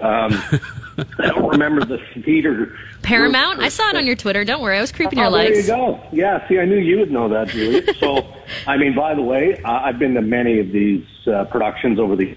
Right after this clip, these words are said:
Speaker 2: years. My daughter has that sort of theatrical flair, if you will. This one was right near the top for me. It was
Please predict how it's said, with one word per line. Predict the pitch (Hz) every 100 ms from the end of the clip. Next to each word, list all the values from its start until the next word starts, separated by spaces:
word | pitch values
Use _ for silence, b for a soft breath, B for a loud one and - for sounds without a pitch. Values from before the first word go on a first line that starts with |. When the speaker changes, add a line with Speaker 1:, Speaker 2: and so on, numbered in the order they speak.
| -
Speaker 2:
years. | - 139 - 98
My |
daughter | 98 104 107 -
has | 107 101 98
that | 104 101 - - -
sort | - 101
of | 95
theatrical | 123 95 113 - - 110 107 90 -
flair, | 113 117 143 151
if | -
you | 135
will. | 131 135 202 B B B B -
This | 135 135
one | 139 120 110
was | 98 95 95 90 85
right | 104 113 120 135
near | 113
the | 101 98
top | 107 95 -
for | 110
me. | 95 90
It | 90
was | 87